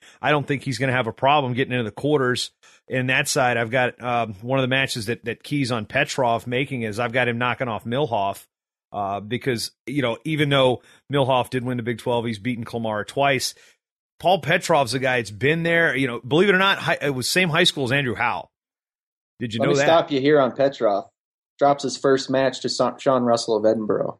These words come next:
Speaker 1: So you're looking for the all Collins Hill second round match between Milhoff
Speaker 2: Yeah,
Speaker 1: and
Speaker 2: absolutely.
Speaker 1: freaking
Speaker 2: A-,
Speaker 1: Sean
Speaker 2: and that,
Speaker 1: Russell.
Speaker 2: that could be dicey because of the familiarity factor,
Speaker 1: Well,
Speaker 2: you
Speaker 1: that's
Speaker 2: know?
Speaker 1: one thing as an, as, as, as my role as a P A announcer,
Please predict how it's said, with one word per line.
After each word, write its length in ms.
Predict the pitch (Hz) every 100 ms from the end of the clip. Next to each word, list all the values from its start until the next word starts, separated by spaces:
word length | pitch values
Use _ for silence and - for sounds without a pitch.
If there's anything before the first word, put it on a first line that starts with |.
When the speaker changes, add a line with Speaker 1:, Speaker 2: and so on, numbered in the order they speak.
| -
Speaker 1:
So 260 | - 185 170
you're 240 | 147 226
looking 320 | 233 220 202
for 160 | 160 170
the 160 | 151
all 300 | 143 156 165
Collins 540 | 165 - 160 170 147 -
Hill 360 | - 165 180
second 380 | 135 - 135 139
round 240 | 123 120 113
match 320 | 113 113 -
between 380 | 120 - 127 123
Milhoff 400 | 135 123 131 135
Speaker 2:
Yeah, 220 | 240 131 - _ - _ -
Speaker 1:
and 180 | 120 110
Speaker 2:
absolutely. 680 | 156 151 160 151 185 123 -
Speaker 1:
freaking 280 | - 147
Speaker 2:
A-, 80 | 147
Speaker 1:
Sean 220 | 147 139
Speaker 2:
and 100 | 131
that, 120 | 147 202
Speaker 1:
Russell. 280 | 180 87 - _ -
Speaker 2:
that 220 | 175 254
could 140 | 208
be 140 | 160 143
dicey 460 | 147 180 185 110
because 320 | 110 123 147 135
of 80 |
the 80 | 123
familiarity 760 | 123 139 135 131 117 131 156 110
factor, 540 | 110 95 85 85 87 -
Speaker 1:
Well, 140 | - 175
Speaker 2:
you 40 |
Speaker 1:
that's 200 | 170 226
Speaker 2:
know? 60 | 220
Speaker 1:
one 120 | 196
thing 220 | 185 170
as 180 | 156 143
an, 220 | 143 131 -
as, 180 | 151 147
as, 300 | 151 127 -
as 360 | 156 147 135 123
my 140 | 135 147
role 240 | 147 139
as 260 | 120 120 104
a 60 |
P 220 | 98 127
A 40 | 147
announcer, 320 | 156 135 127